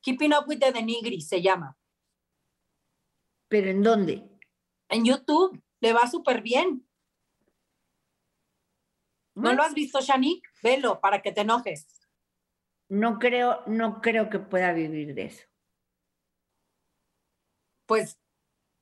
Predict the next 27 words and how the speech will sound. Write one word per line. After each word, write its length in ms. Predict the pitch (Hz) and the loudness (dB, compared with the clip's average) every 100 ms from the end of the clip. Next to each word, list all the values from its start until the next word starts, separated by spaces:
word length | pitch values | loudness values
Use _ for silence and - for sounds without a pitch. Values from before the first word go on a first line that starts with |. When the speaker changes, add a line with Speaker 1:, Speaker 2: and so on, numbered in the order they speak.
| - | -6
Speaker 1:
hasta 300 | - 190 - | 0 0 2
la 140 | 196 190 | 2 2
fecha, 540 | 247 254 359 381 415 _ | 2 0 2 0 0 _
tienen 280 | 233 240 285 | -2 0 -2
su 140 | - | -4
casa 560 | - 202 220 247 277 240 | -2 2 2 2 2 2
y 100 | 190 | 0
todo 300 | - 214 247 | -6 0 0
bien 340 | 226 208 220 247 | 0 -4 -4 -2
con 140 | 247 | -2
Marcela 340 | 202 165 208 220 | -4 -4 0 0
Mistral 720 | 196 - - 208 208 240 254 | -2 -6 2 4 6 4 2
y 100 | 208 | -4
sus 260 | - 180 - | -10 -16 -10
hijos 240 | - 233 | -4 -2
muy 180 | 214 226 | -4 -10
bien 300 | 202 208 247 | -2 0 2
y 140 | 202 | 0
todo, 320 | - 233 247 190 | 2 2 2 0
¿eh, 80 | |
Shanique? 400 | 196 233 233 339 - | 0 0 0 -2 2
No 140 | 262 | 2
sé 120 | 294 | 2
si 160 | 294 294 | 2 0
viven 320 | 285 285 285 | 2 2 2
de 220 | 214 208 | 2 2
eso 400 | 247 - 339 466 | 2 2 0 0